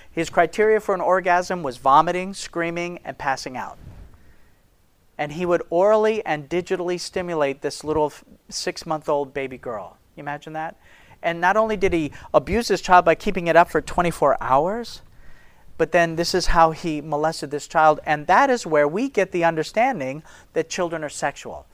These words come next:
That's where you hear the voice now that we should lower the consensual age for sex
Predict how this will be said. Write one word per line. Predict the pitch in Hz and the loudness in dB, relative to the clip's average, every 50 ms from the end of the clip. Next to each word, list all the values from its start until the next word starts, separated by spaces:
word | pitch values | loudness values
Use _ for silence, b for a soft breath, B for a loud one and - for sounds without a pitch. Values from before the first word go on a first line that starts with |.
| B B B B B B | B B B B B B
That's | 160 160 196 233 - - | 0 2 2 2 0 0
where | 202 208 202 | -2 -2 -2
you | 196 190 185 | -2 -4 -6
hear | 185 208 202 185 | -2 -2 -2 0
the | 175 175 160 | 0 -2 -4
voice | 127 139 165 190 196 190 - - | -4 -2 -2 0 0 -2 -2 0
now | 175 165 156 | 2 2 4
that | 151 156 | 4 2
we | 156 170 | 0 -2
should | 175 - - 156 | -2 -4 -4 -4
lower | 143 151 165 185 202 196 | 0 2 2 4 2 2
the | 175 180 | -2 -4
consensual | - - 170 151 - 180 170 160 - 170 - | -8 -10 -12 -10 -8 -10 -8 -6 -6 -6 -6
age | 170 170 170 165 - | -4 -6 -6 -6 -8
for | - 160 | -8 -8
sex | 151 - - 202 196 - - | -6 -2 0 0 0 -2 -4